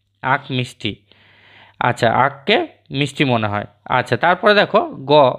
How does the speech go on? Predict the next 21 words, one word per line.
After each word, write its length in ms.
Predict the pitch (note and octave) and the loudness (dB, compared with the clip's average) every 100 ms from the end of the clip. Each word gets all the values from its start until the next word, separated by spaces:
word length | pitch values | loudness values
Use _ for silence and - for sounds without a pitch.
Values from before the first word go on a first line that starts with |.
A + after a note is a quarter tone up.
| B2+ | -8
ভা-, 720 | A2 B2+ C3 - - - C3 | -6 -4 -6 -12 -20 -6 -6
গ 300 | A#2 C3 F#3 | 2 4 6
হচ্ছে 420 | E3+ F#3+ - A3 | 4 -2 0 0
কোন 380 | A#3 F#3 A#3 C4+ | 2 2 2 2
মাসে 420 | A#3 E3 - A#3+ | 2 0 2 0
তাল 300 | G4 D3+ C#3 | 2 2 2
পাকে? 320 | C3 A#2 - A#2 | 2 0 0 -6
উত্তর 260 | A#2+ E3+ | -4 0
লিখবে 240 | D#3 E3+ F#3+ | 0 0 -4
ভাদ্র 540 | B2 C3 C3 F#3 G#3 | -2 -4 -2 2 2
মাসে 340 | F3 C#3+ B3+ | 2 0 -2
তাল 260 | D4+ C3 B2 | -2 0 0
পাকে। 320 | - A2 - - - - - | -2 -8 -10 -20 -20 -20 -6
এরপরে 360 | - F#3 A3 A3 | -2 2 4 4
প্রশ্নটা 440 | A3 G3 G#3+ G#3+ | 2 -2 0 2
দেখো, 300 | G#3 G3+ B3 - | 2 2 0 0
একলা 400 | C#3+ - F#3+ G#3+ | -2 0 2 2
কবিতাটি 640 | G3 F3+ F#3+ F3+ F3+ F3 D#4+ - | 2 0 2 0 0 -2 -2 0
কার 220 | D#3+ D#3+ | 2 4
লেখা? 380 | C3+ A#2 A#2+ A#2+ | 2 0 -4 -8
লিখবে 320 | - D#3 F3 | -4 -2 0